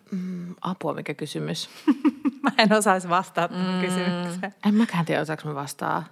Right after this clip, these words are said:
Speaker 2: Mm.
Speaker 1: Varmaan vaan, et miettiä, että ruoka on nautinto eikä mikään,
Speaker 2: Mm.
Speaker 1: mikään pakkopulla,
Speaker 3: Mm.
Speaker 1: ahdistava.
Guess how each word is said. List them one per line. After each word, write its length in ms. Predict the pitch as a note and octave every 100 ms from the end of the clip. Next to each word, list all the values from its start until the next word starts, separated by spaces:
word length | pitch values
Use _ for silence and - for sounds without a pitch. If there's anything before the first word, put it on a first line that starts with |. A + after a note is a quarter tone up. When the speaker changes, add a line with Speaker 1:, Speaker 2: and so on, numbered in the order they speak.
| _ _
Speaker 2:
Mm. 300 | A#3+ G#3+ G3 G3+ F#3+ G3+ A#3
Speaker 1:
Varmaan 340 | A#3+ A3+ A#3
vaan, 220 | A#3+ A#3
et 80 | A3+ - _ _ _ _ _ _ -
miettiä, 360 | A3+ A3 G3
että 120 | F#3+ -
ruoka 280 | G#3 F#3+
on 120 | E3 F3+
nautinto 500 | F#3 E3 C#3 - A2+
eikä 240 | D3 C#3+
mikään, 460 | D3+ D#3 D3 - - _ _ _
Speaker 2:
Mm. 400 | G#3+ G3+ G3+ G3 -
Speaker 1:
mikään 440 | D#3+ D3 B2+ C#3+ D3+
pakkopulla, 760 | D3+ C#3 C#3+ - B2 A2+ - B3+
Speaker 3:
Mm. 480 | A#3+ A3 G#3 G#3 G#3
Speaker 1:
ahdistava. 580 | F#3 D3 D#3 - - -